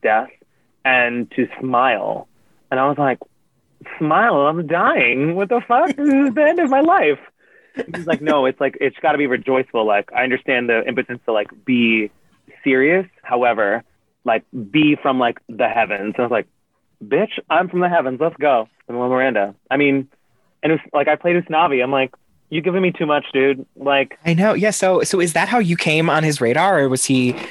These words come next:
Speaker 2: did he see that production at Theater Under the Stars?
Speaker 1: I don't think so. I mean, I,
Speaker 2: Yeah.
Speaker 1: I would love, I would love to see it. I, I don't know what the fuck happened.
Speaker 2: <laughs>
Speaker 1: Um, no, he, um,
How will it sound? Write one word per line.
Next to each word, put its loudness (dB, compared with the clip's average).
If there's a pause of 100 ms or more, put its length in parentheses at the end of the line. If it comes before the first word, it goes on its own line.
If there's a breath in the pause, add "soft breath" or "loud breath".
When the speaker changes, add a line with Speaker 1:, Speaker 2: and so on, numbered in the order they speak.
(160 loud breath)
Speaker 2:
did -4
he 0
see 0
that 0
production -2
at 0 (320)
Theater 0
Under 0
the -4
Stars? -2 (180)
Speaker 1:
I 0
don't -2
think -2
so. -2
I 2
mean, 2
I, 0
Speaker 2:
Yeah. -14
Speaker 1:
I 0
would 0
love, 0 (180)
I 2
would 0
love 0
to -12
see 0
it. 0
I, 2 (100)
I -2
don't -2
know 0
what -2
the -20
fuck -4
happened. 0
Speaker 2:
<laughs> -14
Speaker 1:
Um, 0 (800 loud breath)
no, 2
he, -4
um, 2